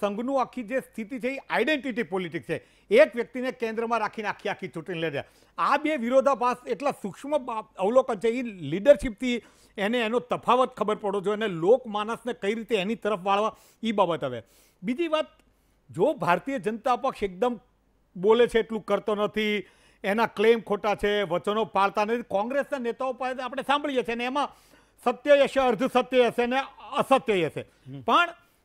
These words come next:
Speaker 1: જો કોંગ્રેસ પાર્ટીએ એ લોકોને ઠસાવવું હશે કે ના આ ભારતીય જનતા પક્ષ જે બોલે છે એ નથી કરતો
Speaker 2: હમ.
Speaker 1: અને અમે કહીએ તો એણે મેરિટ પર ખાલી આક્ષેપોથી નહીં,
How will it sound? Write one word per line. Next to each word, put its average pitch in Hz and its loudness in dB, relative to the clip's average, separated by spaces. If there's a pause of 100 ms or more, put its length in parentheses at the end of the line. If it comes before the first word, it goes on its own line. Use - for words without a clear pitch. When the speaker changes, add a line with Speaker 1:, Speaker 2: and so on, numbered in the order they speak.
Speaker 1:
જો 170 4
કોંગ્રેસ 226 -2
પાર્ટીએ 233 -2
એ 247 2
લોકોને 196 4
ઠસાવવું 233 0
હશે 202 -4
કે 196 -8
ના 220 -4
આ 214 0
ભારતીય 160 -4
જનતા 180 -4
પક્ષ 202 -6
જે 202 4
બોલે 185 -2
છે 247 -2 (360)
એ 208 4
નથી 175 4
કરતો 151 2 (140)
Speaker 2:
હમ. 139 -8
Speaker 1:
અને 233 2
અમે 214 2
કહીએ 254 2 (400)
તો 269 2
એણે 233 -2
મેરિટ 190 -2
પર 180 -2
ખાલી 190 -6
આક્ષેપોથી 220 -4
નહીં, 226 -4